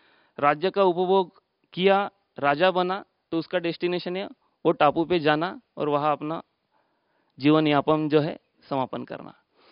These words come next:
तो बहुत सारे राजाएं आए, राज्य का उपभोग करते करते फिर जैसे जैसे वो साल गुजरता जाता था,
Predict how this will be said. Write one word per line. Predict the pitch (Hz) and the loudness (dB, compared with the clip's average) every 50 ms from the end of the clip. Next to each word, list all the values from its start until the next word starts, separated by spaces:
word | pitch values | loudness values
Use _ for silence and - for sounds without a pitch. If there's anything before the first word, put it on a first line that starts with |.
| _ _ _ _ _ _ _ | _ _ _ _ _ _ _
तो | - 170 | -4 0
बहुत | 151 147 160 190 196 | 4 6 6 6 6
सारे | - - 208 202 214 | 4 4 4 4 6
राजाएं | 196 190 160 160 156 185 185 190 190 | 6 6 6 6 6 6 6 6 6
आए, | 175 156 165 170 156 160 190 254 - _ _ _ _ _ _ - | 6 6 4 4 2 -2 -4 -8 -16 _ _ _ _ _ _ -2
राज्य | 135 139 135 143 156 147 185 208 | 0 0 0 0 0 0 -2 0
का | 202 220 214 | 4 4 2
उपभोग | - - 170 160 170 185 180 180 202 208 214 - | 4 2 0 0 0 0 2 4 4 2 2 2
करते | - 175 170 147 190 208 | 0 0 2 2 0 0
करते | 180 202 196 190 208 208 | 0 0 -2 0 -2 -2
फिर | - 226 226 214 | -2 -2 -4 -4
जैसे | 202 165 165 170 175 - 202 | 0 2 0 0 2 2 0
जैसे | 208 196 - 214 | 0 2 2 2
वो | 208 208 | 2 2
साल | 196 - - 170 180 196 202 202 - - _ _ - - | 2 0 0 2 2 2 0 -2 -6 -10 _ _ -16 -8
गुजरता | 139 143 160 160 196 208 208 180 233 | 0 0 2 4 4 2 4 2 2
जाता | 202 190 175 156 - 180 | 4 4 4 6 4 2
था, | 175 175 170 190 226 | 2 2 -2 -4 -4